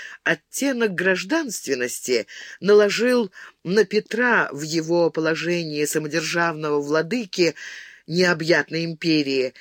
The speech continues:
отпечаток возвышенного и благородного, действовал воспитательно, служил образцом как для современников, так и для потомства.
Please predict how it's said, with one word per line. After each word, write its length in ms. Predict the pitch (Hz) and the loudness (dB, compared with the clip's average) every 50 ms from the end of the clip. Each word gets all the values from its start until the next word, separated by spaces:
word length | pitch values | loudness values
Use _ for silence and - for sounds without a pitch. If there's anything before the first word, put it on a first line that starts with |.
| - - - - - _ - | -20 -20 -20 -20 -14 _ -2
отпечаток 920 | 190 190 185 - - 196 185 - - - 269 262 - - 240 226 - - - | -2 -2 -2 -4 -10 -8 -4 0 2 2 2 2 2 2 0 0 0 -4 -8
возвышенного 1200 | - 160 143 160 165 156 117 107 120 127 165 262 294 277 - - 269 254 247 240 247 240 208 233 226 | -6 -2 2 2 2 2 2 -2 -6 -4 -2 0 0 0 -2 -2 -2 -4 -2 -2 -2 0 2 2 0
и 180 | - - 208 208 | 0 0 -4 -8
благородного, 1040 | 175 170 196 202 185 180 196 202 196 175 160 147 127 107 123 117 101 85 85 - - _ - - - - - - | -6 -4 -4 -2 -2 0 0 2 2 2 2 2 0 -4 -6 -6 -6 -6 -8 -10 -10 _ -18 -18 -16 -16 -12 -8
действовал 760 | - 170 226 247 240 226 - - - 226 226 214 220 - - | -4 0 0 0 0 0 0 2 4 6 6 6 6 4 0
воспитательно, 1080 | - 170 165 214 262 - - - - 247 - - - 185 143 120 - - 120 120 123 127 | -2 -2 0 0 0 0 -4 -8 -10 -10 -6 -2 0 0 0 0 -2 -4 -4 -4 -4 -6
служил 480 | - - 190 226 208 190 240 254 240 - | -4 -2 -2 -2 0 0 0 0 0 0
образцом 760 | - 180 185 190 196 214 208 - - - - 247 247 226 185 | -2 -2 -2 -2 -2 -4 -4 -6 -6 -2 -2 -2 -2 -2 -4
как 220 | - 196 202 190 | -4 -4 -6 -4
для 160 | 156 160 165 | -4 -6 -6
современников, 880 | 165 - 165 165 175 214 226 285 311 302 277 262 254 208 - 240 226 - - - - - - - _ - | -4 -4 -4 -4 -4 -4 -4 -6 -6 -6 -6 -6 -4 0 2 2 2 0 -4 -14 -14 -14 -14 -14 _ 0
так 380 | 240 240 240 226 - - - - | 2 2 2 2 0 -6 -8 -4
и 140 | 196 214 214 | -4 -4 -2
для 240 | 175 175 202 190 180 | -2 -2 -2 -2 -2
потомства. 760 | - 170 - - 117 107 76 64 - - - - 73 71 | -2 -6 -6 -4 -6 -6 -6 -6 -10 -12 -12 -12 -14 -14